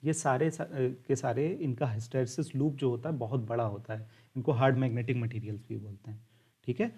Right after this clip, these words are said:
तो इसी के कारण से आपका, अब यहाँ पे आपको पता होगा कि जो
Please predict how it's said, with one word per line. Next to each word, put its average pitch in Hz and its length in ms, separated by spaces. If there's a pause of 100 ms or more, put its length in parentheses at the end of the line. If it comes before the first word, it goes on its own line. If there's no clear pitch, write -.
(140)
तो 131 60
इसी 123 260
के 139 120
कारण 117 280
से 113 160
आपका, 139 280 (600)
अब 135 200 (180)
यहाँ 160 320
पे 196 200 (100)
आपको 165 320
पता 156 220
होगा 147 400 (480)
कि 139 160
जो 147 440